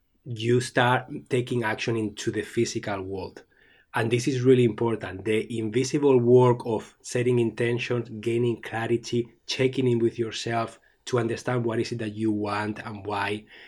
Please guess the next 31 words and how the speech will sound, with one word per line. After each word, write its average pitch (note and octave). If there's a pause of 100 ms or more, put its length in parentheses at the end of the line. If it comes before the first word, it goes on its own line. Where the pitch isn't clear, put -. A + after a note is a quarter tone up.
(440)
Th-, C3
that's C3
really B2
necessary A#2
before G#2+
you G#2+
can A2
move G#2+
forward. G2+ (800)
And A#2+
then A#2
once C3+
you D3+
start B2+
moving A2
forward, C3 (560)
that's B2
when B2+
you A#2+
are A2+
going A#2
to A#2
start G#2+
making A2
decisions B2+
about G#2+
the G#2+
things A#2
that G#2
you G#2
have, -